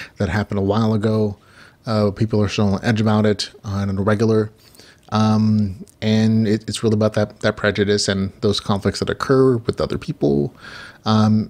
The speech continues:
and a couple of recurring villains, which have kind of been phased out as of, like, book two, um, but are mentioned in this novel description.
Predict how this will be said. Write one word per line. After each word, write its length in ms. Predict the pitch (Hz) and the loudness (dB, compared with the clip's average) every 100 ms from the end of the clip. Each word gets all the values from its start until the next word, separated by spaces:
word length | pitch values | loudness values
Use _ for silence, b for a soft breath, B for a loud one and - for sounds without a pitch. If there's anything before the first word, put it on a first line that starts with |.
| - | -4
and 260 | 107 107 - _ - | -4 -4 -8 _ -12
a 40 | |
couple 260 | - 104 104 | -6 -4 0
of 60 | |
recurring 420 | 104 101 120 107 | 0 -2 0 0
villains, 340 | 98 110 123 117 | 2 2 2 0
which 320 | 95 95 - | 0 -2 -4
have 180 | - 101 | -4 -4
kind 200 | - 107 | 0 2
of 60 | 104 | 2
been 120 | 101 | 0
phased 300 | 113 104 - | 0 -2 0
out 160 | 98 | 0
as 220 | - 98 101 | 0 0 0
of, 100 | 95 | 0
like, 220 | 95 - | -2 -4
book 180 | - - | -10 -6
two, 420 | - 147 147 143 B B B B B | 0 2 2 -2 B B B B B
um, 280 | - 101 95 | 0 0 2
but 80 | 101 | 2
are 80 | 98 | 2
mentioned 300 | 101 - 98 | 2 2 0
in 60 | |
this 140 | 92 107 | 0 0
novel 200 | 95 87 | 0 0
description. 580 | - 135 - 131 127 | 0 -2 0 -2 -2